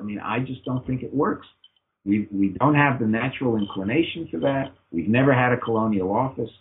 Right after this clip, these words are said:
We're not occupiers, as Mister Karzai said. We're not out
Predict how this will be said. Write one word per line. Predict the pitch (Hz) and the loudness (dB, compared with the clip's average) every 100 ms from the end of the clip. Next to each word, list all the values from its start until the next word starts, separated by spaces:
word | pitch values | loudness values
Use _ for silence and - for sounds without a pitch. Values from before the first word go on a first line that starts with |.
| _ _ - | _ _ 0
We're | 92 95 | 2 4
not | 110 139 - | 4 4 2
occupiers, | 127 135 147 147 - 120 127 139 107 | 2 2 2 0 0 -2 -2 -2 -4
as | - | -6
Mister | 95 - 85 | -8 -8 -8
Karzai | 98 110 113 120 123 120 | -2 0 0 -2 -2 -2
said. | 120 120 123 - _ _ | -2 0 -2 -6 _ _
We're | 85 | -6
not | 87 101 127 - - _ - | 0 2 2 0 -10 _ -6
out | 113 127 135 | 0 2 0